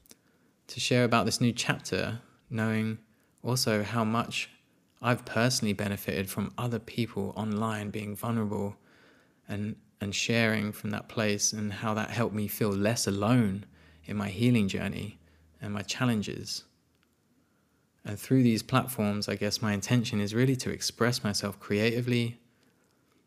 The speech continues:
uh, share some of the experiences I have that kind of deepen my love for being a human being, and also to speak on topics revolving around the increasingly popular <laughs> search for some kind of meaning in life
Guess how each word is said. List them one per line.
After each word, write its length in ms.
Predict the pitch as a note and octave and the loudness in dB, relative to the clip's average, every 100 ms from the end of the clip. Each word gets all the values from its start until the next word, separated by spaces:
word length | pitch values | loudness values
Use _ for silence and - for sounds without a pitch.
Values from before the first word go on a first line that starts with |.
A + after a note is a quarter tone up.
| _ | _
uh, 300 | A2+ G#2+ G2+ | -6 -4 -4
share 300 | E2+ - A#2+ | -2 0 2
some 440 | A2+ - G#2 G2+ G2 | 2 2 2 0 -2
of 140 | G#2+ G2 | -4 0
the 80 | G2 | 0
experiences 880 | F#2+ - A#2+ A2+ - A2 G2 - - - _ _ _ | 0 4 4 4 2 0 -2 -6 -14 -20 _ _ _
I 60 | G#2+ | -2
have 300 | G#2 G#2 G#2 | 0 -2 -2
that 120 | G2 | -6
kind 160 | - G#2 | -4 -8
of 160 | G2+ | -6
deepen 340 | - A#2+ A#2 A2 | 0 0 0 -2
my 120 | G#2 | -2
love 320 | G#2 A2 A2 | 0 0 -2
for 120 | - | -4
being 240 | G2+ A2 G#2 | -6 -2 -2
a 40 | |
human 380 | G2 - A2+ G2+ | -2 -2 -2 -2
being, 440 | A#2 A#2 A#2 A2+ A#2+ _ - _ _ _ | 0 2 2 -2 -8 _ -20 _ _ _
and 460 | A2+ G#2 G2+ G2+ - - | -6 -4 -2 -4 -6 -4
also 280 | A#2+ - B2+ | -2 0 0
to 120 | B2 | 0
speak 340 | - C3 C3 | 2 2 2
on 80 | B2 | 0
topics 440 | - - A2 - - | -2 -2 -2 -4 -2
revolving 520 | G#2 G#2+ A2 A2 G#2+ | 0 2 2 0 0
around 440 | G#2 G#2+ G#2 G#2+ - - _ _ _ _ | 0 0 -2 -4 -10 -20 _ _ _ _
the 120 | - | -4
increasingly 720 | G#2+ A#2 - A2 - G#2 G2+ G2 | -2 -2 0 -2 0 0 0 -2
popular 580 | - - - G#2 G#2 G2 | -4 -4 0 2 2 0
<laughs> 80 | - | -4
search 480 | - - A2 F#2+ - | -4 0 0 0 -4
for 120 | - | -4
some 260 | - G#2+ G#2 | -2 -2 -4
kind 220 | G2+ G2 | -4 -4
of 160 | F#2+ | -4
meaning 340 | G2+ G#2 G#2 G2 | -2 0 0 0
in 120 | G2+ | 0
life 500 | G2+ G#2+ E2+ - - | 0 0 -2 -6 -14